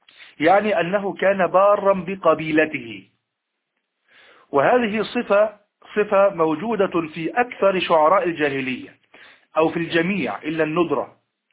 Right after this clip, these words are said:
ها؟ لكن ذكرها للبيد من خلال ابن سلام، لأن ابن سلام هو الذي نص على قريب من النص الذي ذكرته. ها؟ آه، ذكر ابن سلام لهذا يدل على أن الأمر عنده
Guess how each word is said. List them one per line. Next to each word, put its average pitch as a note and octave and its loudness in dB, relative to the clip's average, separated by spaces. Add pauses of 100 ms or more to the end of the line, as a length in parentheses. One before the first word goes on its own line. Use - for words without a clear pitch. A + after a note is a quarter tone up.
(240)
ها؟ D#3 -2 (200)
لكن D3+ -2 (240)
ذكرها F3 0
للبيد D3+ -4 (480)
من C3+ -12
خلال D#3+ -2
ابن C#3+ -4
سلام، C3+ 0
لأن B2+ -6
ابن C3+ -4
سلام C#3+ 0
هو D3 -2
الذي D#3 -4
نص D3+ -4
على D3 0 (460)
قريب D#3+ -2
من D3 -6
النص D3 -4
الذي C#3+ -4
ذكرته. C3 -4 (880)
ها؟ C3+ 0 (1080)
آه، B2+ 0
ذكر A3+ -4
ابن F3 -6
سلام C#3+ 2
لهذا E3 0
يدل F#3+ 0
على E3+ 4
أن F#3 -4
الأمر E3+ 0
عنده F3+ -4